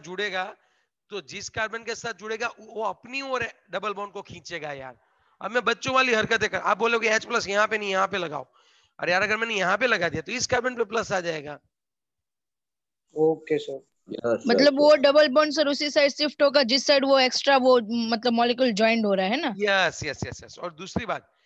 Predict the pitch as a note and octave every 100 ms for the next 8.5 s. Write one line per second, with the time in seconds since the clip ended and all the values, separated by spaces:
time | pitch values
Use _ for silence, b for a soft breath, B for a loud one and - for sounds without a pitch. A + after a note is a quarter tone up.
0 | _ F3 G#3+ G#3 - A3+ A#3+ - - _
1 | _ _ _ - F#3+ G3+ A3 A3+ A3+ A3+
2 | E3+ F3+ A3 G3+ D#3 F3 F#3+ G#3+ A3+ A3
3 | G3 E3 D3 - A#2 _ _ _ _ _
4 | _ _ _ _ _ _ - F3 G3+ A3
5 | G#3 G#3 - A3 F#3 G3 B3+ A#3 C4 G#3+
6 | G#3+ F#3 F3 F#3+ F#3+ A#3+ G#3 G#3 F#3+ F3
7 | F#3+ A3 A3 G3 A3+ A3 G3+ E3+ F3+ D#3+
8 | F#3+ - A3 A#3